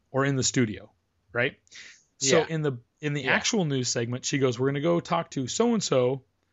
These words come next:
Speaker 1: who is at the scene of the disappearance of the twenty-year-old woman." Cuts to the guy. And of course, he's standing, he's like, "What?" He's got the microphone. He's like, "What? Oh, yeah. Oh, yeah, I'd F her. Oh, yeah. Oh, yeah, when they find her, I'd F her. Oh, yeah, I'd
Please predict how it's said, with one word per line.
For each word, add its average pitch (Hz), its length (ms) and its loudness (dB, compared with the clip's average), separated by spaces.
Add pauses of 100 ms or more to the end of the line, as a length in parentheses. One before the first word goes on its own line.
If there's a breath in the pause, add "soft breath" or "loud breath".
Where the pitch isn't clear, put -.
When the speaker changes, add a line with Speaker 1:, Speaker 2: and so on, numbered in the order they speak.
(320)
Speaker 1:
who 147 200 2
is 131 220 2
at 160 240 0
the 175 80 -6
scene 170 400 -2
of 147 100 -4
the 139 60 -2
disappearance 151 540 -4
of 127 40 -4
the 120 80 -6
twenty-year-old 127 480 0
woman." 113 360 -4 (1500 soft breath)
Cuts 190 240 2
to 180 80 2
the 156 80 0
guy. 135 340 -2
And 131 80 -8
of 120 60 -8
course, 156 160 2
he's 160 120 -4
standing, 160 240 -2
he's 135 100 -4
like, 120 140 -4
"What?" 147 260 0 (480)
He's - 100 -12
got 131 120 2
the 143 80 0
microphone. 127 340 0
He's 110 140 -8
like, 107 160 -6
"What? 151 280 2 (340)
Oh, 196 120 2
yeah. 147 200 4 (600)
Oh, 202 120 6
yeah, 208 260 4
I'd 208 260 0 (140)
F 123 200 -6
her. 120 180 -8 (720)
Oh, 190 60 2
yeah. 196 280 2 (380)
Oh, 180 60 -6
yeah, 180 100 2
when 147 80 -2
they 190 80 2
find 175 260 -2
her, 143 120 0
I'd 156 140 2
F 113 180 -6
her. 113 200 -12 (500 soft breath)
Oh, 143 100 2
yeah, 160 220 4
I'd 117 180 -2